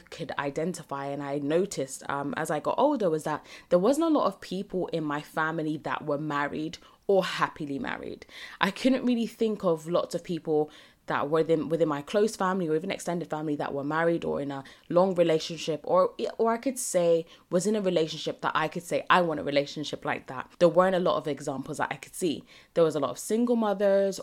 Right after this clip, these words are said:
or divorce. And again, this was a pattern that I didn't want to repeat in my own life.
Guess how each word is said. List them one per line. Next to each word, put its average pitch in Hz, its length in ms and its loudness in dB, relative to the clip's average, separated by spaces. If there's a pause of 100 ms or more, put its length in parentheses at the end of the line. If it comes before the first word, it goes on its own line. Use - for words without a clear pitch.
or 147 340 0
divorce. 208 720 2 (400)
And 185 120 2
again, 196 440 0
this 190 180 -2
was 214 100 0
a 196 60 0
pattern 160 420 -4
that - 140 -6
I 180 240 2
didn't 175 280 -2
want 156 200 -6
to 147 80 -12
repeat - 360 -8
in 147 100 -6
my 135 220 -8
own 165 200 2
life. - 400 -10